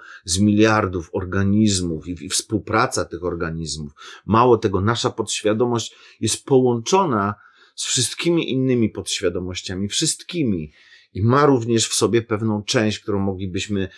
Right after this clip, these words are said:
którą Jung zresztą ś-, świetnie r-, r-, rozpoznał jako,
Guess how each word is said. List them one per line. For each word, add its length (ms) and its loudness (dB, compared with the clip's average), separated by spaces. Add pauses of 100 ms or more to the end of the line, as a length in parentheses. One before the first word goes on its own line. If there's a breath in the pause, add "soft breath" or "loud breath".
(420 loud breath)
którą 240 2
Jung 340 6
zresztą 480 0
ś-, 280 -6
świetnie 500 0
r-, 160 0
r-, 200 0
rozpoznał 800 0
jako, 440 -10